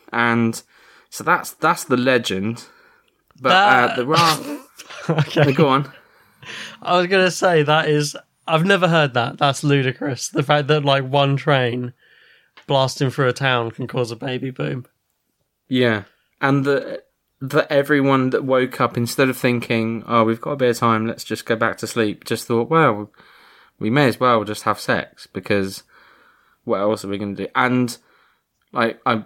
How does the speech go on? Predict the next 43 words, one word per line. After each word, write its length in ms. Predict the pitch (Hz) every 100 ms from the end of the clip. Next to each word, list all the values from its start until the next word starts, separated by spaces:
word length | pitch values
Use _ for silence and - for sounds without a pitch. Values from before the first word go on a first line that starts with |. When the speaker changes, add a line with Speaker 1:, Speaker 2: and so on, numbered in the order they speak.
| -
Speaker 1:
well, 360 | 120 101 110 -
obviously 600 | 117 110 113 113 110 113 -
unprotected 840 | 123 117 110 131 123 - 101 90 _ _ _ _
sex, 640 | - 107 85 - - - -
and 240 | - 104 95
just 320 | 104 95 -
Speaker 2:
I, 160 | 170 196 - - -
<laughs> 360 | 143 - 165 285 - - _ - - - -
I 120 | 175
don't 180 | 170 220
know 140 | 214 208
about 480 | 196 185 180 - - _
listeners 560 | 170 160 156 160 151 139
or 100 | 143
you 180 | 139 135
guys 260 | 139 131
or 40 | 135
anything, 380 | 127 - 127
but 120 | 131 139
if 200 | 160 180
I've 140 | 170
got, 260 | 175 147 139
I 120 | 156 170
have 100 | 160
to 60 |
get 100 | 156
up 80 | 147
quite 180 | - 139
early 160 | 135 123
for 120 | 127
work. 380 | 127 117 131 -
So 80 | 143
if 100 | 185
I'm 100 | 170
getting 200 | 180 156
up 160 | 139
for, 180 | - 143
like, 260 | 135 - -
six, 360 | 147 135 - -
six 260 | - 151 -
o'clock 200 | 139 135
for 100 | 131
work, 520 | 123 113 123 - -